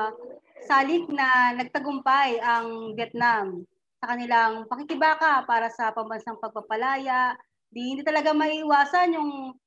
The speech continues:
paghawak sa armas at pagkakaroon ng armadong pakikibaka, digmang bayan, at pumuno ng Partido Komunista na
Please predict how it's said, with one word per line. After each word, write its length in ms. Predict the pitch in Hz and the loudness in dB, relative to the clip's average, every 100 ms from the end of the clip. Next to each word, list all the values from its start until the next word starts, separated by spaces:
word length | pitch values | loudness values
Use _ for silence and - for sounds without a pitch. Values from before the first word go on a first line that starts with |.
| _ | _
paghawak 480 | - 269 285 294 294 | -6 2 4 2 0
sa 160 | 311 277 | -2 -2
armas 480 | 254 277 320 302 | 0 0 0 -2
at 80 | 302 | -6
pagkakaroon 400 | 269 262 247 254 | -4 -4 -4 -4
ng 160 | 254 240 | -4 -4
armadong 400 | 233 233 220 226 233 | -2 -2 -2 -6 -10
pakikibaka, 960 | 226 - 214 240 247 247 240 233 233 - _ _ | -10 -12 0 2 2 2 2 2 0 -6 _ _
digmang 400 | 233 240 247 240 | -10 -4 -2 0
bayan, 640 | 240 254 254 254 247 240 240 226 | 4 4 4 4 4 4 2 -4
at 160 | 226 - _ _ 262 _ _ _ _ - | -6 -6 _ _ _ _ _ _ _ -8
pumuno 240 | 311 302 | -4 -2
ng 160 | 294 285 | -2 -2
Partido 480 | 262 254 254 240 247 | -4 -4 -10 -10 -10
Komunista 720 | 233 233 226 220 - 247 220 | -10 -10 -12 -10 0 2 2
na 320 | 214 208 202 | -2 -4 -6